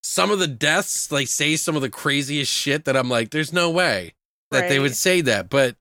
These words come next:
Speaker 1: I don't know. I'm kinda glad that I got sent this because I did enjoy my time because I was laughing a lot. I c-, I really couldn't stop slapping my head or laughing at it, which is, you know, no offense to the movie. It is what it is, you know.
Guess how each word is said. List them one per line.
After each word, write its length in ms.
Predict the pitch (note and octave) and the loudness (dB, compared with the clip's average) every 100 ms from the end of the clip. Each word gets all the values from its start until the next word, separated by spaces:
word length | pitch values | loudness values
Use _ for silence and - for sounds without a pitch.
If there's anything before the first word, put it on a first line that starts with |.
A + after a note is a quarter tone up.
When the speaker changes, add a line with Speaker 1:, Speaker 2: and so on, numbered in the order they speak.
| - | -4
Speaker 1:
I 140 | E3 | 0
don't 100 | F4 | 2
know. 220 | D4+ D4 C#3 | 4 4 4
I'm 160 | C#3 | 2
kinda 240 | D3+ B3 G3 | 2 2 2
glad 420 | D#3 E3 D#3 B2+ | 2 4 2 0
that 100 | C3+ | 2
I 60 | A#2+ | 4
got 220 | B2+ G#2+ | 2 0
sent 280 | - C#3+ C#3+ | 0 -2 2
this 360 | D#3 D#3+ - - - - | 0 0 -4 -12 -14 -4
because 300 | C#3+ E3 D3+ | 2 4 4
I 80 | |
did 240 | C#3+ C3+ D#3+ | 4 4 4
enjoy 320 | E3 C3 C#3 | 4 4 4
my 160 | C3 A#2 | 4 2
time 260 | A#2+ A2+ | 2 2
because 220 | A#2+ A#2 | 0 0
I 80 | A2 | 0
was 260 | G2 A2 A2+ | 2 0 2
laughing 380 | A2 G#2+ A2+ G#2 | 4 4 2 -2
a 40 | |
lot. 360 | G2 F#2+ G2+ G2+ | 2 2 0 -2
I 80 | A2 | -8
c-, 100 | A2+ | -2
I 80 | - | -2
really 280 | B2+ D3+ D3+ | 2 2 2
couldn't 220 | C3+ C3+ | 0 -2
stop 260 | - A#2+ G#2 | 2 0 0
slapping 420 | - B2+ B2 B2 | -2 0 0 0
my 120 | G#2+ | 0
head 180 | G#2+ G#2+ | 2 0
or 100 | G2 | 0
laughing 400 | G2 G2+ G#2 G2 | 0 0 -2 -2
at 160 | F2+ F2+ | -2 -4
it, 140 | G#2 | -4
which 220 | A#2+ G#2 | -2 -2
is, 200 | A2+ G2+ - | -2 -4 -4
you 80 | D3 | -4
know, 140 | G2 | -2
no 140 | A2 B2+ | -2 -2
offense 360 | - A2+ A#2+ | -2 -6 -8
to 80 | - | -8
the 60 | C3+ | -6
movie. 440 | A#2+ G#2 G#2 G#2+ _ _ - | -4 -4 -6 -6 _ _ -2
It 100 | C3+ | 2
is 180 | C#3 C3 | 2 2
what 120 | B2+ | 2
it 60 | |
is, 340 | A#2+ A2 B2+ - | 2 0 -4 -8
you 100 | A2 | -4
know. 260 | A2+ G#2+ | -2 -2